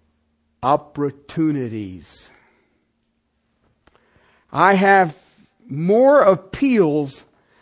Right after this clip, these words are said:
than I can ever make. And, um, I would like to say that they kinda increase at Christmas and then they drop off. No, man. They are there all the time. I get messages on the answering machine.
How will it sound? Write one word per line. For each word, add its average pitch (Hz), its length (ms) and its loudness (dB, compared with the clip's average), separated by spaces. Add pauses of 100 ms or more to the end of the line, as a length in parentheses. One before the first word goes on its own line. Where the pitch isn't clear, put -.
(200)
than 156 160 -4
I 185 240 2
can 170 400 -6
ever 180 560 0
make. 139 800 -8 (1500)
And, 147 500 -4
um, 139 380 -6
I 143 100 0
would 185 120 2
like 220 200 4
to 202 80 -4
say 208 260 2
that 185 140 0
they 185 80 0
kinda 208 320 2
increase 196 460 -2
at 170 120 -2
Christmas 202 640 0 (220)
and 147 120 -6
then 160 120 0
they 156 100 -2
drop 165 340 0
off. 175 280 2 (120)
No, 185 240 0
man. 180 340 -2 (720)
They 170 200 0
are 127 180 -2
there 180 540 -2 (440)
all 165 580 2
the 151 500 -4 (260)
time. 107 500 -10 (420)
I 131 140 -4
get 139 200 -4
messages 147 600 -6
on 175 180 -2
the 180 200 0
answering 156 480 -6
machine. 101 440 -16